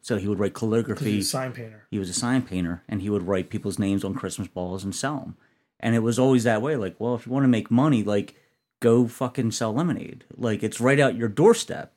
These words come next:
Speaker 1: You know, you can set up right here on Princeton, sh-, you know, and
Speaker 2: Yeah.
Speaker 1: sell whatever. So I think, I, I mean, I, I was never asked that question, that, but that the simple answer is probably just watching them do it. And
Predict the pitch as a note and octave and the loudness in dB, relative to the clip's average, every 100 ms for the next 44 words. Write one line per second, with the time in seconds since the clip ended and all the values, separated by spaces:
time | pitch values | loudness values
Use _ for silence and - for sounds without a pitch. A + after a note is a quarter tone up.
0 | _ A#2 A2+ G#2+ A#2+ A#2+ G#2 - A#2 A2+ | _ 0 0 2 0 0 0 0 0 0
1 | A#2 A2+ A2 A2 G#2 F2 - E3 F3 A#2 | -2 -4 -4 -4 -4 -6 -4 -2 -2 -4
2 | A2+ - - D#3+ C3 B2+ C3+ B2 D3 D#3+ | -4 -6 -6 0 2 2 0 0 0 -6
3 | - - D3+ D3 G3+ B3+ - - _ _ | -4 0 2 2 0 -2 -8 -18 _ _
4 | _ _ - C#3 C3 B2+ C3+ E3 D3+ - | _ _ -2 6 6 6 2 0 -2 -4
5 | _ - C#3 C3 C#3+ C#3+ C3 - _ _ | _ -6 0 4 8 6 4 -2 _ _
6 | _ _ _ - B2+ B2+ B2+ C#3+ C3+ C3 | _ _ _ 0 2 6 6 8 8 6
7 | A#2 G#2 D3+ D#3+ A2+ G2 - A#2 A#2 A#2 | 2 -2 0 0 0 -2 -4 -2 0 0
8 | - - A2+ - C#3+ G#2 G#2+ A#2 - F#2 | -4 -4 -4 0 -2 0 -2 -2 -4 -12
9 | - G#2 G#2 G2 - G2+ G2+ - G#2 G#2 | -8 -4 -4 -6 -8 -6 -8 -6 -4 -2
10 | G#2 F#2+ G2 B2 A2 - _ _ _ _ | -2 -2 2 4 2 -4 _ _ _ _
11 | - G#2 G2 F#2+ F2+ | -8 -4 -4 -4 -6